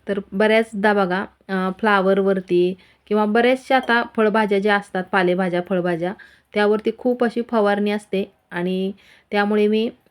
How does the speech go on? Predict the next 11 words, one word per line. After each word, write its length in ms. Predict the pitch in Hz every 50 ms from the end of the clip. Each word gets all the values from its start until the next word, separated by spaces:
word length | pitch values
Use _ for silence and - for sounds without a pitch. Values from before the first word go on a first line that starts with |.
| _ _ _ -
असं 280 | 196 190 - 208 208 208
शक्यतो 400 | 208 226 208 - - 208 208 226
भाज्या 400 | 214 226 214 214 180 196 190 202 -
मिठाच्या 400 | 214 202 202 190 202 190 190 214
पाण्यानेच 480 | 208 - 226 214 190 180 180 196 208 202
धुवून 200 | 196 202 196 190
घेते. 320 | 185 180 196 196 196 - 185 - _ _ _ _ _ _ _ _ _ -
स्वच्छ 260 | 220 214 214 - 226
धुतल्या 420 | 220 202 233 226 - 208 196 202
पण 180 | 202 226 226 226
जातात 380 | 226 240 226 214 - 202 208